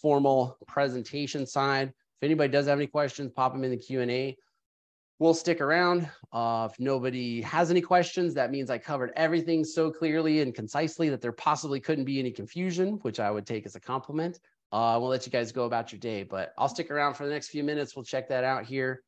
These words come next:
If you do have any questions, please pop 'em in there. Uh, if you do not, thank you so much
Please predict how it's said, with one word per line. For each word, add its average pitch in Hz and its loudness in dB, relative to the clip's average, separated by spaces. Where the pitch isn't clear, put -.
If 110 -6
you 107 -10
do 127 -4
have 139 0
any 131 -2
questions, 127 -4
please 139 -10
pop 127 0
'em 120 -6
in 143 0
there. 139 0
Uh, 107 0
if 110 -10
you 107 -10
do 110 -10
not, 120 0
thank 147 -4
you 117 -10
so 143 -4
much 131 -2